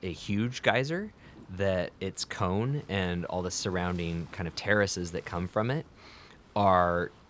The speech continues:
just huge and gorgeous and white and orange, and there's a couple different viewing platforms, so you can hang out and wait for it.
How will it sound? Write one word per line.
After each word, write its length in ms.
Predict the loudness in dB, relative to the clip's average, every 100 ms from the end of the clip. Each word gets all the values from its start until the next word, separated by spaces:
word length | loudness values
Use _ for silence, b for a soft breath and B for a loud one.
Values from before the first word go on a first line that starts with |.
| -12
just 160 | -10 -10 -12 -20 -20 -20 -20 -20
huge 400 | -8 -2 0 0 -2
and 340 | -2 -2 -4 -10 -8 4
gorgeous 400 | 6 6 4 -4
and 140 | 2
white 240 | 4 4 2
and 160 | -4
orange, 600 | 2 4 6 2 -2 -6 -4
and 360 | -2 0 -2 -2
there's 180 | -4 -4
a 20 |
couple 240 | -4 -2
different 260 | -2 -4 -4
viewing 260 | -2 -2 -2
platforms, 500 | -4 -6 -8 -6 -4
so 220 | -4 -4
you 100 | -6
can 160 | -8
hang 240 | -4 -2 0
out 160 | 0
and 100 | -2
wait 160 | -4 -4
for 220 | -6 -8
it. 100 | -8